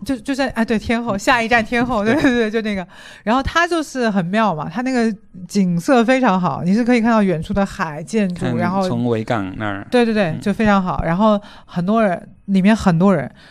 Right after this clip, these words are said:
Speaker 1: 然后我，我，我会觉得那个书，呃，就图书馆啊，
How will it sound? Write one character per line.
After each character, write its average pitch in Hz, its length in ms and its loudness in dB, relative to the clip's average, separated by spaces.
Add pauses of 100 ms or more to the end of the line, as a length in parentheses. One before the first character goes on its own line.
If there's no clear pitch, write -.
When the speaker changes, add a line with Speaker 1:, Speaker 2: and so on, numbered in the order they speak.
(140)
Speaker 1:
然 185 140 2
后 214 360 4 (320)
我， - 140 -16
我， 170 300 -6
我 180 280 0
会 220 220 2
觉 180 120 -2
得 185 120 0
那 233 160 2
个 190 180 2
书， 220 340 -6 (460)
呃， 185 140 -6
就 214 200 0
图 208 140 2
书 277 100 0
馆 214 140 0
啊， 147 200 -10